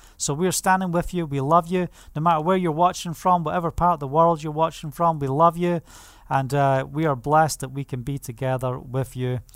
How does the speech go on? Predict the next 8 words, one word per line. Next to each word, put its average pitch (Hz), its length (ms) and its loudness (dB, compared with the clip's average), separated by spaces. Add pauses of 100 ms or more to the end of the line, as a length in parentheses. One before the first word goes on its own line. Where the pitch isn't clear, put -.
(360)
And 120 440 -4
we 127 80 -6
look 156 240 -4
forward 180 400 4
to 139 100 -8
seeing 180 360 -2
you 160 220 -2
tomorrow. 214 680 4